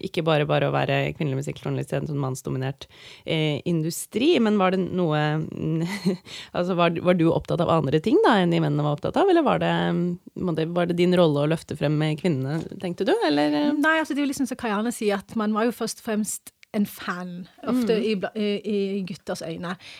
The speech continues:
Speaker 2: Eller så var man veldig stor grad en groupie. Hvis man hang backstage, <laughs> så var det, var man groupie,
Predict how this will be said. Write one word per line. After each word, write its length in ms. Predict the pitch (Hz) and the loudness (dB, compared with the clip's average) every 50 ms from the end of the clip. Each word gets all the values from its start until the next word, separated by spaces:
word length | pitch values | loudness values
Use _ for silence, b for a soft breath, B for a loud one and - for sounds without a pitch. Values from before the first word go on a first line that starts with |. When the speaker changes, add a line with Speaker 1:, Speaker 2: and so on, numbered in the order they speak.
| B - | B -4
Speaker 2:
Eller 140 | 214 220 - | -2 -2 -2
så 60 | 226 | 0
var 140 | 208 202 208 214 | 0 2 2 2
man 160 | 196 196 190 | 2 0 0
veldig 220 | 170 175 180 202 - | -2 -2 -2 -4 -4
stor 140 | - 208 185 | -6 -6 -4
grad 160 | 170 180 180 | -4 -2 0
en 140 | 196 202 190 | 2 2 2
groupie. 480 | 202 214 233 269 277 - - 339 349 247 - | 2 0 0 0 -2 0 2 0 0 0 0
Hvis 100 | 226 214 | -6 -8
man 140 | 220 208 170 | -8 -8 -6
hang 220 | - 226 208 214 208 | -4 -4 -2 -2 -2
backstage, 560 | - - 165 - - - - - - - - - | -4 -6 -10 -12 -14 -12 -10 -10 -10 -8 -8 -6
<laughs> 40 | |
så 160 | - - 247 - | -2 -2 -2 -2
var 180 | - - 240 | -2 -6 -6
det, 80 | 220 220 | -4 -4
var 140 | 185 165 208 | -4 -4 -2
man 160 | 277 294 285 | 0 2 2
groupie, 400 | 262 214 175 175 185 185 - 185 | 2 2 0 0 -2 -4 -6 -8